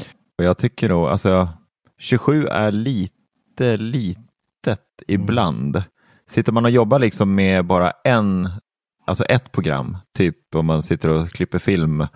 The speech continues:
Speaker 1: i Final Cut eller någonting sånt där, och man gör liksom fönstret helt stort, eh, och man maxar allting, då, då tycker jag ändå att det är en bra storlek.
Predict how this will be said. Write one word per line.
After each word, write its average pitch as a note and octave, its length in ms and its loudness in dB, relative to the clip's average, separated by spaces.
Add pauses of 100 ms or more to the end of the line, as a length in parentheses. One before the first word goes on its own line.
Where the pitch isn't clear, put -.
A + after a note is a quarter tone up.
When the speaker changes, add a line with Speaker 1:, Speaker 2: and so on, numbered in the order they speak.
(360)
Speaker 1:
i D2+ 320 0
Final E2 360 -2
Cut E2 200 -4 (120)
eller D#2+ 80 0
någonting D#2 240 0
sånt E2 160 -6
där, C#2 220 -2 (280)
och - 180 -10
man F2 140 2
gör F#2+ 220 4
liksom E2 300 -4
fönstret E2 480 -2
helt G2+ 280 -2
stort, - 580 -4 (220)
eh, E2 160 0
och D#2+ 80 0
man D#2+ 420 -2 (100)
maxar F2 400 -2
allting, D#2+ 440 -2
då, A#2+ 140 4
då B2 200 0
tycker C3 220 -2
jag - 20 2
ändå E2+ 140 2
att - 80 -4
det E2 60 -2
är - 20 2
en D#2+ 180 -2
bra E2 280 2
storlek. F#2 560 -2